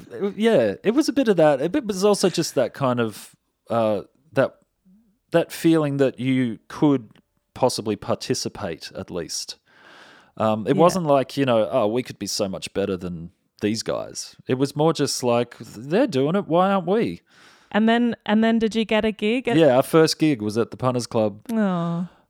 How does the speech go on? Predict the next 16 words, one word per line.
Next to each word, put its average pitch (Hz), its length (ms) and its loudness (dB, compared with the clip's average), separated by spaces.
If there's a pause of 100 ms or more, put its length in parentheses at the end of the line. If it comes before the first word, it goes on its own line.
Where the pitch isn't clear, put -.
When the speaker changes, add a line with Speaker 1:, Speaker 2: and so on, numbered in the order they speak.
(140)
Speaker 1:
on 104 260 -4
September 151 500 -2
twelfth, - 720 0 (400)
nineteen 120 1000 -4 (120)
ninety-four. 104 1040 -2 (140)
It 104 60 -4
was 95 140 -6
a 104 40 -2
Monday 110 520 -2
night 95 500 -4 (320)
Speaker 2:
How 247 200 -6
do 311 80 -2
you 320 80 2
Speaker 1:
with 320 100 0
Speaker 2:
remember 277 440 -2
that? 180 260 -6